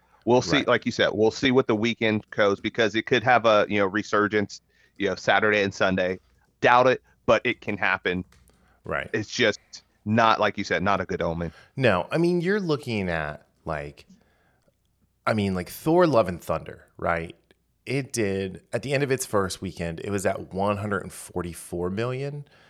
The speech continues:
Speaker 2: versus a hundred and eighty-one, right? So that's great. That, that is beating Thor: Dumb and Blunder, which is, like, not hard to do, right?
Speaker 1: Not at all.
Speaker 2: Right.
Speaker 1: It, it's just one of the, yeah,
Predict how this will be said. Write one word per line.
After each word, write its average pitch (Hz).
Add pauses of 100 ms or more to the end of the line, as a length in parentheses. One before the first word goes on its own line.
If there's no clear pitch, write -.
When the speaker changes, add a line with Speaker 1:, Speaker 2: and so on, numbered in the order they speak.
(220)
Speaker 2:
versus 90
a 92
hundred 92
and 92
eighty-one, -
right? 92 (340)
So 107 (300)
that's 135
great. - (100)
That, 101
that 107
is 117
beating 123
Thor: 107
Dumb 90
and 82
Blunder, 78
which 92
is, 85 (140)
like, 82
not 95
hard 80
to 73
do, 78
right? 82 (2750)
Speaker 1:
Not 110
at 95
all. 90 (160)
Speaker 2:
Right. 107
Speaker 1:
It, -
it's 113
just 113
one 101
of 98
the, 92
yeah, 90